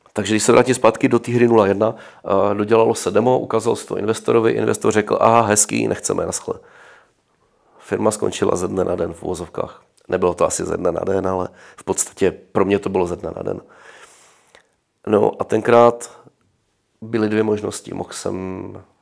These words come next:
nastoupit do, do Illusion Softworks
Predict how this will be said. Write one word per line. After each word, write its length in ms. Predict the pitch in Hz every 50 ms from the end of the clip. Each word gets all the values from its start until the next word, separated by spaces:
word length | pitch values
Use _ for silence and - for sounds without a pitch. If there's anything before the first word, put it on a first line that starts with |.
| _ - -
nastoupit 680 | 101 98 - - - - - 104 - - 101 - - -
do, 360 | 98 104 104 104 98 - - - - - _ _ _ _ _ _ _ _ _ _ _ _ _ _ _ _ _ _ _ _ _ _ _ _ _ _ _ _ _ _ _ _ _ _ _ _ _ _ _ _ _ _ _ _ _
do 80 | - - -
Illusion 320 | - 98 98 92 101 101
Softworks 640 | - - - - - 110 113 143 151 - - -